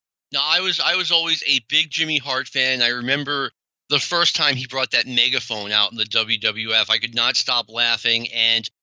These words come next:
even as a non-smart fan, I'm like, "Okay, how," you know, looking at my watch, "when does the megaphone get involved in one of these matches?" And sure enough,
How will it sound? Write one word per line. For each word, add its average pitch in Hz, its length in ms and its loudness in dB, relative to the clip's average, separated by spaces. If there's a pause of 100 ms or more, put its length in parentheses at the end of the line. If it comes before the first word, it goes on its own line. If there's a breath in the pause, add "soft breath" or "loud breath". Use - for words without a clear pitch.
(140)
even 247 260 0
as 190 220 0
a 156 160 0
non-smart 139 1200 0
fan, 104 320 2
I'm 117 80 -4
like, 123 160 2
"Okay, 131 480 0
how," 143 260 0
you 147 100 -10
know, 127 80 0
looking 160 280 -2
at 143 60 -2
my 139 140 0 (100)
watch, 117 380 -2
"when 143 160 -2
does 165 140 -6
the 156 100 -4
megaphone 131 580 0
get 127 160 -4
involved 117 420 -2
in 117 80 -6
one 113 120 -4
of 113 100 -4
these 117 200 -4
matches?" 110 540 0
And 113 100 -4
sure 120 300 2
enough, 117 360 2